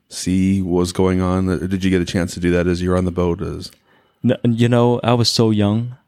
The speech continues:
Speaker 2: All we did is just, you know, follow our orders.
Speaker 1: Yeah.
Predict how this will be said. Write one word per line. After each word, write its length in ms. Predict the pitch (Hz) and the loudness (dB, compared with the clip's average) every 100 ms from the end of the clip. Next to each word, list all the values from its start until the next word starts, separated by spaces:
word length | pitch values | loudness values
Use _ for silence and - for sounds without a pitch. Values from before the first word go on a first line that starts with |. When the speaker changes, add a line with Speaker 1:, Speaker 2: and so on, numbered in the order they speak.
| _ _ | _ _
Speaker 2:
All 200 | 104 104 | -2 0
we 100 | 104 | 0
did 160 | 101 | 0
is 140 | 95 98 | -2 -4
just, 460 | 95 92 - - - _ _ | -8 -8 -8 -10 -12 _ _
you 80 | _ | _
know, 100 | 87 | -16
follow 380 | - - 98 95 | -14 -2 0 2
our 100 | 92 | 0
orders. 560 | 92 95 98 98 - - _ _ | 0 -2 -2 -6 -10 -14 _ _
Speaker 1:
Yeah. 180 | 85 80 | -10 -10